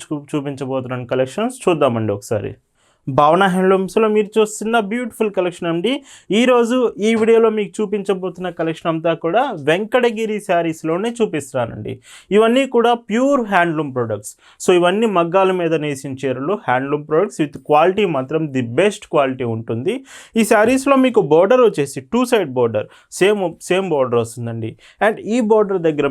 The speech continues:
మీకు బాటమ్ వచ్చి టెంపుల్ బోర్డర్ ఏదైతే డిజైన్ ఉందో, ఇదంతా కూడా శారీ స్పెషల్ లుక్ ఉంటుంది కట్టుకున్నప్పుడు మాత్రం. ఇదంతా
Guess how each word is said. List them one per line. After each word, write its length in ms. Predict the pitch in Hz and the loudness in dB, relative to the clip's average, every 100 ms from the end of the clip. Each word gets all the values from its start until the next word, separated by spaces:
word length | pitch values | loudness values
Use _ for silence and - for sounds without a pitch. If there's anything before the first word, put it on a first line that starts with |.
| 139 | -2
మీకు 160 | 127 123 | -6 0
బాటమ్ 340 | 135 160 196 180 | 2 2 0 -2
వచ్చి 160 | 165 143 131 | -4 -6 -6
టెంపుల్ 300 | 139 147 202 185 | -6 -2 -4 -2
బోర్డర్ 260 | 175 151 131 | -2 0 -2
ఏదైతే 320 | 127 127 131 127 | -2 -2 -2 -2
డిజైన్ 300 | 120 123 131 117 | -2 -4 -4 -4
ఉందో, 200 | 113 175 254 165 | -2 -2 0 0
ఇదంతా 300 | 170 175 208 185 | 0 2 0 2
కూడా 140 | 202 233 | 0 2
శారీ 260 | 170 165 233 - | 2 2 0 -4
స్పెషల్ 400 | - 156 196 185 | -2 0 0 0
లుక్ 180 | 156 143 | -2 -4
ఉంటుంది 280 | 123 120 120 117 | -6 -6 -4 -2
కట్టుకున్నప్పుడు 520 | 117 - 131 123 127 127 | -2 -2 -4 -4 -2 -2
మాత్రం. 240 | 123 175 247 - - - 190 | -2 -2 -4 -8 -20 0 4
ఇదంతా 260 | 220 220 | 4 4